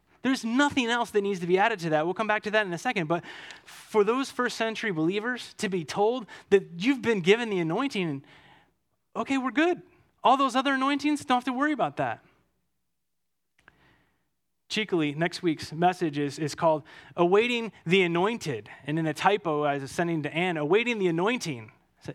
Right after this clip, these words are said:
if anybody tells you at this church that they're awaiting the anointing, please remove them from this desk, okay? The anointed has come,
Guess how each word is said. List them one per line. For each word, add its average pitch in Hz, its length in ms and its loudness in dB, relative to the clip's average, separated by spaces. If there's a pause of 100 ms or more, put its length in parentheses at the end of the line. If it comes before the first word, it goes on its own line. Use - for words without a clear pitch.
if 170 120 0
anybody 262 340 2
tells 208 320 -2
you 226 100 0
at 190 100 2
this 190 140 0
church 214 240 2
that 208 80 -8
they're 180 140 4
awaiting 208 380 0
the 185 80 0
anointing, 240 600 -2 (340)
please 254 400 2
remove 214 440 2
them 196 180 2
from 190 260 0
this 165 140 -2
desk, 180 460 0
okay? 190 320 2 (240)
The 233 140 6
anointed 262 520 2
has 196 180 2
come, 247 360 0